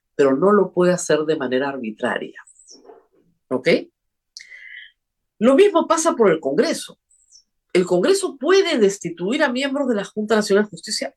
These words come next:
Por supuesto que puede, está en la Constitución. No lo puede hacer de manera arbitraria. Han escuchado ustedes el argumento de, "Bueno, eso es control político".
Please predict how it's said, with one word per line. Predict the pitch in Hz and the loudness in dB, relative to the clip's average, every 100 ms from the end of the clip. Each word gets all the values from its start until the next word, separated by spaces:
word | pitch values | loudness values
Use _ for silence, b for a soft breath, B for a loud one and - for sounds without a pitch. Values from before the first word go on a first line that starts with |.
| - | -2
Por | 269 269 | -2 -2
supuesto | 294 285 415 403 339 | -6 -2 0 0 -4
que | 294 | -4
puede, | 285 415 262 | 0 4 4
está | - - | 4 2
en | |
la | 302 | 2
Constitución. | 226 220 190 - - 294 - - _ _ _ _ _ - | 0 -2 -6 -6 -4 -2 -2 -6 _ _ _ _ _ -16
No | 147 180 | -4 0
lo | 196 175 - | 2 2 0
puede | 165 165 | 0 0
hacer | 165 - 135 | -2 -4 -4
de | 143 | -6
manera | 131 117 120 | -4 -2 -2
arbitraria. | 120 123 110 170 127 98 80 - _ _ _ _ _ _ _ B B B B B | -4 -6 -4 -2 -2 -4 -8 -12 _ _ _ _ _ _ _ B B B B B
Han | 208 | 2
escuchado | 233 175 165 208 | 2 2 0 0
ustedes | 190 - 190 185 | 2 0 0 2
el | 165 | 0
argumento | 151 151 180 180 175 | 0 -2 -4 0 2
de, | 156 | 2
"Bueno, | 170 294 139 117 - | 2 -4 -4 -6 -2
eso | 226 220 175 | -2 -2 -6
es | 170 | -6
control | - 127 120 165 151 135 | -6 -8 -2 2 2 0
político". | - 135 185 175 - - - | -2 0 0 -4 -16 -20 -20